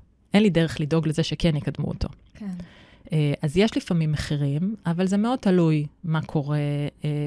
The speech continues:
Speaker 1: ו-, ולפעמים הזמן שחולף,
Speaker 2: מה עם
Speaker 1: אה,
Speaker 2: תלונות
Speaker 1: משנה.
Speaker 2: אנונימיות? נניח, אני רואה
Speaker 1: כן.
Speaker 2: שהבוס שלי גונב כסף, אני מעביר לך עדויות, אבל אני לא רוצה שתגידי מי אני.
Speaker 1: אנחנו, תראי, אנחנו, א', מקבלים הרבה תלונות אנונימיות, אבל אם אני יודעת מי הפונה, אני לא יכולה להבטיח לו אנונימיות,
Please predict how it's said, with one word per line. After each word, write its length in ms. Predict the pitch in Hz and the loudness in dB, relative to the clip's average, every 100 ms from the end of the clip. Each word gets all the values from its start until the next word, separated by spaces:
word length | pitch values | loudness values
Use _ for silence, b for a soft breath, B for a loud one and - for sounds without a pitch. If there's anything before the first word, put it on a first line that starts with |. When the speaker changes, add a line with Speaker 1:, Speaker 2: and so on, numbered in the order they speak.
| 147 | -4
Speaker 1:
ו-, 100 | 151 143 160 | -4 -6 -6
ולפעמים 500 | 170 180 - 214 240 | -6 -4 -2 -2 0
הזמן 520 | 202 175 190 190 185 196 | 0 2 2 2 2 0
שחולף, 680 | - - 160 160 160 - - _ _ | -4 -2 0 2 0 -6 -20 _ _
Speaker 2:
מה 140 | 156 - | -2 0
עם 80 | 294 | 0
Speaker 1:
אה, 100 | 285 | 0
Speaker 2:
תלונות 340 | 151 254 - | 0 0 -2
Speaker 1:
משנה. 160 | 262 240 | -2 0
Speaker 2:
אנונימיות? 460 | 202 190 196 226 - | 0 0 0 -4 -6
נניח, 380 | 208 202 226 - | -2 0 0 -2
אני 500 | 202 254 262 226 185 185 | -2 -2 0 -2 -2 -2
רואה 200 | 190 220 | -2 -2
Speaker 1:
כן. 40 | |
Speaker 2:
שהבוס 400 | - 180 147 - | 0 0 0 -2
שלי 220 | - 202 | -4 -4
גונב 300 | 185 190 202 - | -2 0 -2 -2
כסף, 300 | 339 339 247 | -6 -6 -4
אני 140 | 208 | 0
מעביר 460 | 190 185 185 226 240 | 0 0 -2 -4 -4
לך 200 | 208 - | -4 -6
עדויות, 360 | 185 185 311 | -4 -2 -2
אבל 100 | 277 | -2
אני 100 | 208 | -4
לא 40 | 208 | -4
רוצה 220 | 214 180 | -6 -8
שתגידי 380 | - 165 156 160 | -8 -6 -6 -6
מי 160 | 160 | -6
אני. 120 | 156 156 _ - | -8 -10 _ -6
Speaker 1:
אנחנו, 420 | 156 156 - - 156 | -2 -2 -4 -8 -8
תראי, 220 | 156 131 - _ | -6 -6 -8 _
אנחנו, 320 | 165 165 - - | -2 -2 -2 0
א', 120 | 220 - | 0 0
מקבלים 360 | 175 160 165 165 | -2 0 2 2
הרבה 240 | 151 156 | 2 2
תלונות 340 | - 151 139 143 | 0 0 0 0
אנונימיות, 680 | 135 135 131 139 - - - - | -2 -2 -2 -2 -4 -6 -8 -4
אבל 240 | 143 143 - _ _ - | -2 -2 -4 _ _ 0
אם 260 | 208 208 - - | 2 2 -2 0
אני 200 | 160 175 | 2 4
יודעת 380 | 160 170 165 170 | 4 4 4 4
מי 120 | 170 | 4
הפונה, 460 | - 151 151 214 | 4 2 4 4
אני 140 | 160 160 | 6 6
לא 80 | 185 | 6
יכולה 280 | 185 170 | 4 2
להבטיח 460 | 147 139 - 180 - | 0 -2 -2 -2 0
לו 80 | 143 | -2
אנונימיות, 640 | 143 151 147 135 - - | 0 0 0 -2 -8 -16